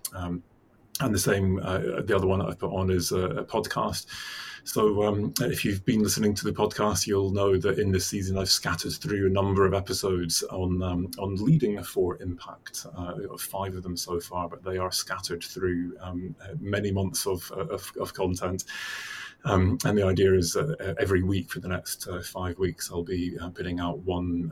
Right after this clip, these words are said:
one of these episodes, um, uh, with a, a short description of what it's about, uh, and an infographic, infographic or image to accompany it. Um, but, uh, again, uh, you've got the link to the, uh, to the original publication in there, and that in this case is the accompanying blog. So you can kinda choose which way you want to go with this, uh, to read the blog version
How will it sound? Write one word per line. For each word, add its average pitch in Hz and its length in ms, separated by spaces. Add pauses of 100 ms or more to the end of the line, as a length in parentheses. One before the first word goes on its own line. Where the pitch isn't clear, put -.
(120)
one 92 180
of 87 80
these 90 220
episodes, 85 800 (100)
um, 87 220 (200)
uh, - 140
with 95 140
a, - 280 (200)
a - 20
short 143 240
description - 460
of 90 40
what 95 120
it's - 100
about, 95 500
uh, 95 160
and 98 120
an 92 120
infographic, 95 640 (200)
infographic 101 600
or 95 100
image 95 280
to 92 120
accompany 95 440
it. 87 220 (600)
Um, 104 300 (160)
but, 117 360
uh, 107 240
again, 107 460
uh, 104 340
you've 98 160
got 107 180
the 101 80
link 98 420
to 95 260
the, 95 320
uh, 92 80
to 92 200
the 92 120
original 90 340
publication 85 680
in 85 120
there, 85 320
and 87 140
that 90 160
in 85 60
this 85 140
case 85 300
is - 140
the 92 140
accompanying 82 540
blog. 85 380
So - 220
you 85 200
can 87 200
kinda - 180
choose 87 320
which 95 180
way 95 140
you 90 160
want 92 160
to - 80
go 90 160
with 85 140
this, 85 260
uh, 85 140
to 92 140
read 85 180
the 85 60
blog 87 300
version 87 460